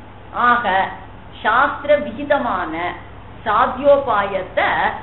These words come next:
ஏதோ சில வாக்கியங்களுடைய ஒரு தாத்பரியத்தை அறியாமல் நம்ம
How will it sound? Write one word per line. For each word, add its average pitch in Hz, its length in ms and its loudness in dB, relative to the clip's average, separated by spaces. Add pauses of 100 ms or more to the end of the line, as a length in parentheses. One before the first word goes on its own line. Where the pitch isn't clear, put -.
(600)
ஏதோ 285 280 6 (140)
சில 277 240 -2 (100)
வாக்கியங்களுடைய 233 1200 -2
ஒரு 190 280 -6
தாத்பரியத்தை 262 1000 2 (140)
அறியாமல் 190 760 -2 (1120)
நம்ம 254 280 0